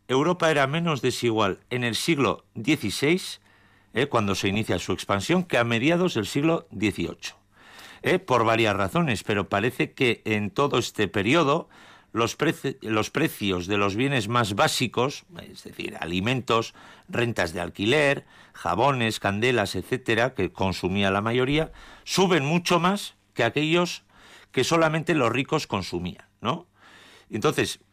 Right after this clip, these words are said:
bueno, si tenemos en cuenta que en general la tierra y las casas son propiedad de los ricos, resulta que,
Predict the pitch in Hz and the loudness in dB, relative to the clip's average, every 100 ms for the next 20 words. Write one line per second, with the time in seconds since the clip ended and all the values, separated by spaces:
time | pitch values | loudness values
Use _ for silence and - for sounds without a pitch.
0 | - - 135 202 - - 127 156 180 160 | -12 -2 0 0 -4 -4 -2 2 2 2
1 | 139 131 120 101 90 113 104 113 117 123 | -2 -2 -2 -2 0 0 0 0 2 2
2 | 90 - - - _ - 120 127 135 170 | 0 -4 -20 -20 _ -6 0 0 2 0
3 | 147 90 - - 123 117 - 143 139 - | 0 -2 -6 -6 0 0 0 0 0 -2
4 | 71 - - 143 143 131 127 123 135 143 | -8 -10 -2 -2 0 0 2 2 2 2
5 | 156 160 165 170 175 - - 117 117 147 | 2 2 0 0 -2 -2 -6 -2 -2 0
6 | 151 - 160 - - 135 | 0 2 0 0 -2 -2